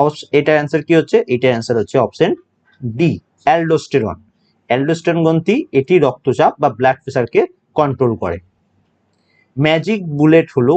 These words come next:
কি? ম্যাজিক বুলেট হলো কি? তাড়াতাড়ি কমেন্ট করো। এটা আমি তোমাদের করিয়েছিলাম এনটিপিসির কোনো একটা ক্লাসে, Science and Technology-র কোনো একটা ক্লাসে করিয়েছিলাম এনটিপিসি।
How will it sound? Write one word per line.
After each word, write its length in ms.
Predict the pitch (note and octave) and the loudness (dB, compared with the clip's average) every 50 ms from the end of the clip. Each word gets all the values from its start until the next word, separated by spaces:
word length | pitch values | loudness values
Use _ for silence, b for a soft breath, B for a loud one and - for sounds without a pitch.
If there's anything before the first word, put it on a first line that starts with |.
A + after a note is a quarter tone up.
| F3+ _ | 0 _
কি? 120 | - G#2+ F#2+ F2 _ _ _ _ _ _ _ _ _ _ _ _ _ _ _ _ _ _ _ _ _ _ _ _ _ _ _ _ _ _ _ _ - B2+ | -6 -10 -10 -10 _ _ _ _ _ _ _ _ _ _ _ _ _ _ _ _ _ _ _ _ _ _ _ _ _ _ _ _ _ _ _ _ -4 0
ম্যাজিক 420 | C#3 C#3 C#3 C3+ A2+ C3+ F#3 G3+ G3+ - _ - A2+ A2 | 0 2 2 0 0 0 0 0 0 -2 _ -10 -8 -4
বুলেট 340 | A#2+ B2+ C3 C3+ D3+ D#3 D3+ - _ - | 0 2 4 4 4 4 2 -2 _ -2
হলো 240 | B2+ A#2 A2 A#2 C3+ C3+ C3+ _ | -2 0 2 2 2 0 0 _
কি? 120 | - F2 - _ _ _ _ _ - | -16 -18 -18 _ _ _ _ _ 0
তাড়াতাড়ি 340 | B2+ C#3 D3 C#3 D3+ D3+ D3+ D3 | 0 2 2 0 -2 -2 -2 -2
কমেন্ট 240 | D3 C#3+ D3 D3+ D3 - | -2 -2 -2 -2 -2 0
করো। 140 | C#3+ D3+ F3 - - - D#3 | 0 0 0 -2 -2 -2 0
এটা 120 | D3 E3+ E3 | 0 0 0
আমি 80 | E3 E3 E3 | 0 -2 -4
তোমাদের 240 | D#3+ D#3+ D#3+ E3+ D#3+ E3 - | -4 -2 -2 -2 -4 -4 -2
করিয়েছিলাম 500 | D#3 D3 D#3+ E3 E3 E3 E3+ D#3+ D#3 D#3+ D#3+ - - | -2 0 2 2 0 2 2 2 2 0 -2 -6 -6
এনটিপিসির 520 | C#3+ D3+ D3+ - D#3+ D#3 D3+ - - D#3+ D3+ D3+ - | -6 -6 -4 -4 -2 -4 -2 0 0 0 0 0 0
কোনো 120 | C#3 C#3 C#3 C#3 | 0 0 0 0
একটা 120 | - - - - | -2 -4 -4 0
ক্লাসে, 320 | B2+ A#2+ A#2+ - - D3 F#3 - _ - | 0 0 0 -2 -4 -8 -8 -8 _ -8
Science 280 | - - C3 C#3+ C#3 - D3+ | -6 -4 -4 -4 -4 -4 -4
and 100 | C#3 C3 | -4 -2
Technology-র 480 | - C3+ B2 B2 B2+ B2 B2 B2+ C3+ C3 B2+ | -4 -4 -2 -2 -2 -2 0 0 0 -2 -2
কোনো 100 | B2+ A#2+ A#2+ | -2 -4 -4
একটা 140 | A#2 - C3+ - | -4 -4 -6 -4
ক্লাসে 260 | - A#2 A2+ - - C#3+ - | -2 -2 -2 -2 -4 -10 -8
করিয়েছিলাম 420 | - G#2 G#2+ G#2 - - G2+ F2+ E2+ - B2 | -6 -4 -4 -4 -2 -4 -4 -4 -4 -4 -4
এনটিপিসি। 460 | B2 A#2 A2 A2+ G2 G2 G2+ - - | -4 -4 -4 -6 -8 -8 -10 -14 -18